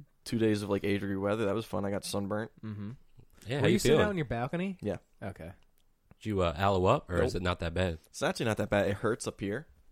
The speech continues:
Speaker 3: Mm-hmm.
Speaker 1: and the hot water hurts,
Speaker 2: Mm-hmm.
Speaker 1: but
Speaker 3: Can
Speaker 1: it's
Speaker 3: you
Speaker 1: not
Speaker 3: tell the fans where it hurts?
Speaker 1: on my chest.
Speaker 2: Show me on the doll
Speaker 3: Okay.
Speaker 2: where it hurts.
Speaker 3: Where did you get touched?
Speaker 1: <laughs> Okay,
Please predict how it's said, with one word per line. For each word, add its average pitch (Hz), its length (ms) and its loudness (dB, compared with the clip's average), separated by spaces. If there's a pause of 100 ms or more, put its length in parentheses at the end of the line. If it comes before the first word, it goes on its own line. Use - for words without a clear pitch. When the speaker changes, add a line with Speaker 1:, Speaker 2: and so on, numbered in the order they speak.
Speaker 3:
Mm-hmm. 101 220 -8
Speaker 1:
and 101 100 -8
the 101 60 -8
hot 107 200 -4
water 104 280 0
hurts, 156 380 -6 (220)
Speaker 2:
Mm-hmm. 104 160 -10
Speaker 1:
but - 0 -
Speaker 3:
Can 98 100 0
Speaker 1:
it's - 80 -2
Speaker 3:
you - 40 4
Speaker 1:
not 107 80 2
Speaker 3:
tell 107 120 4
the 101 80 0
fans 101 220 -2
where 87 140 0
it - 20 -2
hurts? 104 260 -4 (840)
Speaker 1:
on 104 100 0
my 90 60 -4
chest. - 360 -4
Speaker 2:
Show 147 100 2
me 160 100 2
on 156 80 2
the 135 60 0
doll 117 200 0
Speaker 3:
Okay. 104 80 0
Speaker 2:
where 101 140 -2
it 95 60 -6
hurts. - 360 -10 (1000)
Speaker 3:
Where 95 180 2
did 87 180 -2
you 85 100 0
get 92 140 0
touched? - 420 -6
Speaker 1:
<laughs> - 40 -20 (460)
Okay, - 260 -16